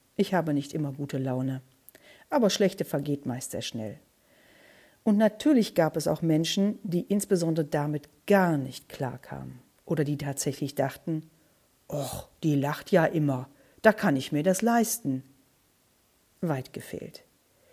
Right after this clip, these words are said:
Ja, ich bin grundsätzlich eine Frohnatur und gehe erstmal vom Positiven aus. Aber wenn die Leistung nicht stimmt oder sich jemand keine Mühe gibt oder zu Lasten anderer agiert, ist Schluss mit lustig.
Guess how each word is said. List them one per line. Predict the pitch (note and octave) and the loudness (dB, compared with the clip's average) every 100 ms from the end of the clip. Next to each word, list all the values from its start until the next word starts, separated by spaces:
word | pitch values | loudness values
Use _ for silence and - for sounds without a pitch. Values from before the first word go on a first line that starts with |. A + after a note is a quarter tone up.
| - - - | -20 -20 4
Ja, | - A3 C4+ | 6 8 6
ich | C4 | 4
bin | B3 A3 | 2 2
grundsätzlich | G3 A3+ A3+ G#3+ G#3+ - | 2 0 0 -4 -4 -6
eine | F#3 F#3+ | -4 -4
Frohnatur | - A3+ F#3+ D3 C#3+ C3+ B2 | -2 -2 0 -2 -4 -4 -4
und | C3+ C3 | -6 -4
gehe | D3+ F3 F#3 | 0 4 4
erstmal | E3+ F#3+ - A3+ | 4 2 0 -2
vom | G3+ A#3 | 0 -2
Positiven | A#3 A#3+ D#3+ C3+ B2+ B2 - | 2 0 0 -8 -10 -10 -10
aus. | A#2 B2+ - _ _ - - - - | -12 -14 -18 _ _ -20 -20 -20 2
Aber | E3 D3+ | 4 6
wenn | C3+ | 4
die | B2 | 2
Leistung | A#2+ A3 B3+ G#3+ | 4 4 4 0
nicht | D#3 C#3+ | 0 -4
stimmt | - - B2+ A#2+ - - - - | -6 -2 -2 -4 -12 -20 -20 2
oder | F#3+ E3 | 6 6
sich | D3+ C#3+ | 4 0
jemand | D3+ C#3 B2+ | 0 -2 -4
keine | - B2+ A#2+ | -2 -4 -2
Mühe | B2+ A3 C#4+ | 0 4 4
gibt | E3 C3 - - - - - - | 4 0 -4 -14 -20 -20 -20 2
oder | B3 G#3 F#3+ | 6 8 6
zu | - | 6
Lasten | D#3+ C#3+ - - - | 0 0 0 -2 2
anderer | G3+ D4 A#3+ D3 | 4 6 6 4
agiert, | C#3 C3+ C#3+ C3 - - _ _ _ _ | 0 -2 -4 -4 -6 -20 _ _ _ _
ist | - A#3 | -2 -2
Schluss | - C#4 C4+ - | 2 4 4 2
mit | C#3 - | -2 -4
lustig. | - - - - | -10 -14 -18 -20